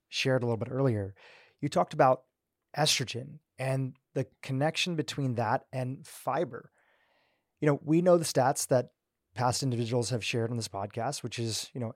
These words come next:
average American, adult American is getting less than, like, fifteen grams of fiber a day. So in that particular instance, especially for individuals that are going through perimenopause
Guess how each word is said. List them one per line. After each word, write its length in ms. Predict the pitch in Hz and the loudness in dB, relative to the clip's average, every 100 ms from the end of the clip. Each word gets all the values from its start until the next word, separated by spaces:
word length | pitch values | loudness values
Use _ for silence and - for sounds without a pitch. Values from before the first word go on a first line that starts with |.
| _ | _
average 240 | 117 123 113 | -6 -4 -4
American, 580 | 110 110 143 135 143 - _ | -4 -4 -4 -4 -4 -10 _
adult 240 | 120 117 120 | -6 -4 -2
American 340 | 113 113 143 | -2 -4 -4
is 120 | 127 | -4
getting 240 | 107 117 113 | -2 -4 -2
less 200 | 113 - | -4 -4
than, 160 | 117 | -6
like, 180 | 107 113 _ _ | -6 -10 _ _
fifteen 680 | 135 127 - 120 123 123 131 _ _ _ | -6 -6 -6 -4 -4 -6 -10 _ _ _
grams 300 | - 110 123 | -8 -4 -4
of 60 | 113 | -6
fiber 460 | - 104 107 135 - | -6 -6 -2 -2 -2
a 100 | 120 | -8
day. 360 | 107 110 156 - _ - _ _ _ _ _ | -6 -4 -6 -8 _ -20 _ _ _ _ _
So 180 | - 151 | 2 2
in 80 | |
that 220 | 156 208 - | 2 -2 -4
particular 320 | 196 196 - | -6 -4 -2
instance, 500 | 143 147 104 92 - - | -4 -4 -6 -10 -12 -8
especially 760 | 110 - - 151 165 - 185 | -4 -4 0 0 0 -2 -4
for 160 | 170 - | -2 -6
individuals 560 | 135 123 113 120 107 | -4 -4 -4 -6 -6
that 100 | 104 | -4
are 80 | 113 | -6
going 400 | 101 120 123 131 | -4 0 0 0
through 520 | 123 127 110 95 107 - _ _ _ _ _ | -4 -4 -4 -4 -8 -12 _ _ _ _ _
perimenopause 840 | 135 135 131 123 120 117 117 - | 2 4 4 2 2 2 2 -2